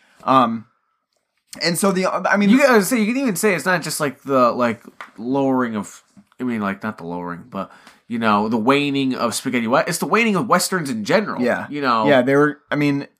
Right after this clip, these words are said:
Speaker 2: outside, you know, after, like, you know, the early, mid-seventies, you know, Westerns essentially died, and you have your sporadic, you know, films throughout, like Unforgiven and, you know, a couple of remakes like three ten to Yuma and,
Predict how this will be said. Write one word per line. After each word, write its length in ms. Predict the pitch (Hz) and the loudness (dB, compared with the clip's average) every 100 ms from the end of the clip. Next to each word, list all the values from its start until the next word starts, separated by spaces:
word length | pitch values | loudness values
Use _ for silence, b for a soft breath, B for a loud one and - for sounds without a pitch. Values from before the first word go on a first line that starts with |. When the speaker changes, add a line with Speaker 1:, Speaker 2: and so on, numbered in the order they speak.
| - | 0
Speaker 2:
outside, 500 | 160 196 - 208 180 | 2 2 2 0 0
you 80 | 170 | 0
know, 120 | 156 | 2
after, 400 | 143 175 170 175 | 2 0 -2 0
like, 240 | 165 156 - | 0 -2 -10
you 120 | 160 | -8
know, 260 | 151 143 135 | -2 0 0
the 100 | 127 | 0
early, 260 | 160 160 - - _ - | -2 -4 -8 -20 _ -12
mid-seventies, 1160 | 160 170 139 - 180 180 143 117 113 127 - - | -6 -6 -2 2 2 2 -2 -2 -2 -4 -6 -6
you 120 | 131 | -4
know, 180 | 120 113 | -2 -2
Westerns 640 | 110 151 - 180 175 131 | 0 0 0 -4 -4 -4
essentially 600 | - - 147 147 - 151 | -4 -2 -2 -4 -4 -2
died, 280 | 135 170 135 | 2 2 2
and 80 | 113 | -2
you 60 | |
have 180 | 120 127 | -2 -2
your 80 | 123 | -2
sporadic, 680 | - - 123 127 127 131 - | -8 -4 0 2 2 -2 -4
you 60 | 123 | -2
know, 420 | 113 107 107 - b b b b | 0 0 -2 -6 b b b b
films 420 | - 147 135 131 | 0 2 2 -2
throughout, 380 | 131 139 139 107 | 0 2 4 2
like 140 | 110 | -2
Unforgiven 880 | 120 113 117 110 110 104 113 113 113 | -4 -6 -8 -2 0 0 0 0 0
and, 200 | 101 104 | -2 -4
you 80 | 110 | -2
know, 120 | 107 | 0
a 60 | 107 | 0
couple 260 | 139 123 107 | -2 -2 -4
of 120 | 95 | -4
remakes 380 | 117 107 107 - | -2 -2 -4 -6
like 120 | 101 | -8
three 200 | 104 107 | -6 -6
ten 200 | 110 104 | -6 -6
to 60 | 104 | -4
Yuma 580 | 95 104 101 104 104 98 | -4 -4 -4 -4 -4 -4
and, 200 | 85 80 | -8 -12